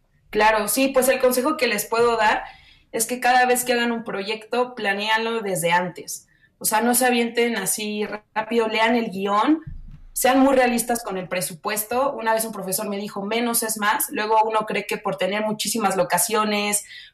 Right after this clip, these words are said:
muchísimos actores, muchísimos props, luego los picture cars, que son estos famosos carros que, que están ahí en, en los rodajes,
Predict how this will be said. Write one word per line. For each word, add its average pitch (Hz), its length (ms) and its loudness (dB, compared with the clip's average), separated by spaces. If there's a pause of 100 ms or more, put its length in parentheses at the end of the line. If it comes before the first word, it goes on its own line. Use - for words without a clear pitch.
muchísimos 208 580 0
actores, 214 600 0
muchísimos 196 840 -2
props, 208 600 2
luego 208 380 2
los 185 180 2
picture - 380 -2
cars, 208 320 2
que 185 80 -6
son 196 160 -4
estos 190 260 -4
famosos 180 400 0
carros 190 440 -2
que, - 280 -12
que - 80 -10
están 185 260 -2
ahí 180 240 -2
en, 170 220 -2
en 165 100 -4
los 165 120 -2
rodajes, 208 500 0